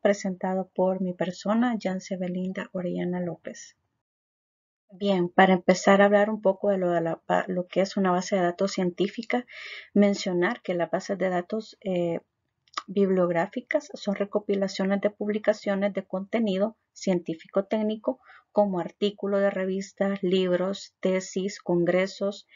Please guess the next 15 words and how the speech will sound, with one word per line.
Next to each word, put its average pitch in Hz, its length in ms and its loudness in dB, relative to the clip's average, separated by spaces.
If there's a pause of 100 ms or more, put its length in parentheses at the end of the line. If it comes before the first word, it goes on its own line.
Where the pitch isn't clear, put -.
(300)
de 202 160 2
contenido 180 560 0
temático 208 800 -4
que 202 100 0
tienen 202 600 0
como 196 320 2
un 196 260 2
único 202 440 2
objetivo 220 520 0
reunir 185 540 0
toda 202 260 4
la 226 140 -4
producción 196 420 -4
bibliográfica 196 1120 0
posible 285 560 -6